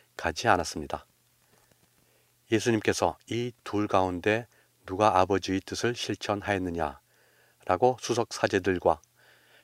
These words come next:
백성의 원로들에게 묻습니다. 그들은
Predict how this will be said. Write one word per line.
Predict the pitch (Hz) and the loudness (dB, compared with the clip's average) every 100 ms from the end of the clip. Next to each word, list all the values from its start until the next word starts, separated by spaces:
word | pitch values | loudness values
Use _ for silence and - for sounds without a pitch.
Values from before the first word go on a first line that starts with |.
| _ | _
백성의 | - 95 - 92 117 | -2 -2 -2 0 4
원로들에게 | 104 98 98 95 92 - 92 85 104 117 - | 6 6 4 4 2 0 -4 0 0 0 -6
묻습니다. | 87 - 87 78 - - _ _ _ _ _ _ _ _ _ _ _ _ _ _ | -14 -12 -10 -10 -14 -18 _ _ _ _ _ _ _ _ _ _ _ _ _ _
그들은 | - 113 104 87 | -2 4 4 2